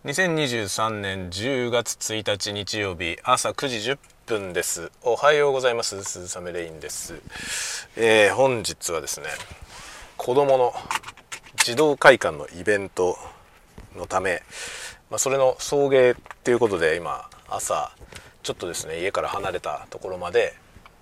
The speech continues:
送ってきたところです。よいしょ。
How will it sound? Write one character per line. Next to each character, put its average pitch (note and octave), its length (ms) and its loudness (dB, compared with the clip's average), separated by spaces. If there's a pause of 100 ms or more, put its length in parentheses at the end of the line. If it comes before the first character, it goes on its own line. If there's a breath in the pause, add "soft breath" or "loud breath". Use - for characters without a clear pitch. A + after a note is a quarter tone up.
(200)
送 - 240 -6
っ A#2+ 60 -8 (260)
て B2+ 140 -2
き - 80 -6
た G2+ 160 0
と - 100 -14
こ - 140 -12
ろ D#2 100 -12
で C3+ 80 -14
す。 - 400 -16 (1000 loud breath)
よ - 100 -20
い - 60 -20
し - 80 -12
ょ。 - 20 -20